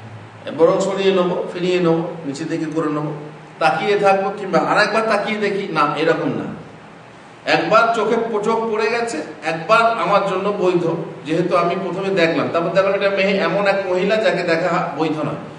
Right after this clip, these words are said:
তখন আমি আমার চোখ ফিরিয়ে নেবো, ঘুরিয়ে নেবো, আবার দ্বিতীয়বার তাকিয়ে দেখবো, এটাও কিন্তু আমার জন্য হালাল না। এই, এই জন্য রাসূলুল্লাহ সাল্লাল্লাহু আলাইহি ওয়াসাল্লাম আলী রাদিয়াল্লাহু তাআলা আনহুকে বলেছিলেন,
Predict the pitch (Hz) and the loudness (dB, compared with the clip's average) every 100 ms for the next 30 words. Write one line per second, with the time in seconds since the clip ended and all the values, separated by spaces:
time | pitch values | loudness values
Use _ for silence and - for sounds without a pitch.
0 | - - 147 175 170 170 190 180 180 175 | -18 -2 0 2 2 2 2 2 0 0
1 | 165 165 143 147 156 156 156 - - - | 0 0 0 2 2 0 -2 -6 -8 -14
2 | - - - - - 147 160 139 107 - | -18 -20 -20 -16 -2 2 4 4 2 -2
3 | - - - 123 185 202 196 196 226 220 | -8 -12 -4 4 4 4 0 -2 2 2
4 | 220 202 196 196 202 202 233 185 190 202 | 4 4 2 0 0 0 2 2 4 2
5 | 208 190 170 170 185 - - - - 107 | 2 -2 -4 0 0 0 -4 -10 -10 -4
6 | 151 143 127 127 147 165 143 139 123 117 | 0 0 -2 -2 0 0 2 2 2 0
7 | 101 - - - - 143 151 147 160 170 | -4 -6 -12 -16 -10 -2 0 0 -2 -2
8 | 156 147 143 147 156 147 147 143 135 147 | 0 0 0 0 2 2 4 0 0 -2
9 | 139 131 147 247 208 226 170 165 165 151 | -4 -4 -2 2 2 2 4 2 2 0
10 | 151 151 143 139 143 139 135 | -2 -4 -4 -2 -2 -2 -4